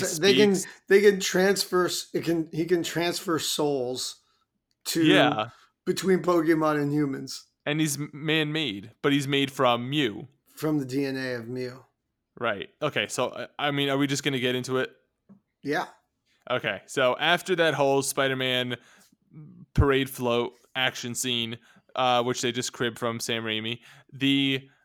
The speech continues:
Speaker 2: uh, and is, is, is it,
Speaker 1: Wait,
Speaker 2: it was
Speaker 1: by
Speaker 2: a
Speaker 1: the way,
Speaker 2: mix of
Speaker 1: just talk about rip-offs. You did notice that they used the, uh, the movie from, uh, Home Alone.
Speaker 2: Yes, of course.
Speaker 1: It's not a
Speaker 2: Uh,
Speaker 1: real, that's not a real movie.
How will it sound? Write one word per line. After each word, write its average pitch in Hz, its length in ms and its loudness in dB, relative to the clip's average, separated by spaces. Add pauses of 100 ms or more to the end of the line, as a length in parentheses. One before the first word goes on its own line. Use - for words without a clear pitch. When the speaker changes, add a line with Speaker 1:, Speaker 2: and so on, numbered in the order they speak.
(240)
Speaker 2:
uh, 123 360 4
and 151 280 2
is, 151 140 -4
is, 170 200 -2
is 165 240 2
it, 170 80 2
Speaker 1:
Wait, 226 140 10
Speaker 2:
it 185 60 8
was 240 120 10
Speaker 1:
by - 20 10
Speaker 2:
a - 40 10
Speaker 1:
the 269 40 12
way, 262 60 12
Speaker 2:
mix 233 120 10
of 202 80 4
Speaker 1:
just 214 240 4
talk 220 180 6
about 196 200 6
rip-offs. 185 380 2 (260)
You 220 220 2
did 269 200 2
notice 233 380 6
that 190 280 4
they 175 160 4
used 170 340 4
the, 156 240 4
uh, 135 400 0 (480)
the 147 100 0
movie 156 400 2
from, 147 460 2
uh, 139 440 2
Home 156 220 -2
Alone. 143 600 0
Speaker 2:
Yes, 143 340 2
of 127 100 -8
course. 180 240 4
Speaker 1:
It's 196 80 6
not 226 220 10
a 202 60 10
Speaker 2:
Uh, 202 60 10
Speaker 1:
real, 185 420 8
that's 170 240 2
not 170 200 4
a 160 60 2
real 151 180 2
movie. 131 480 -2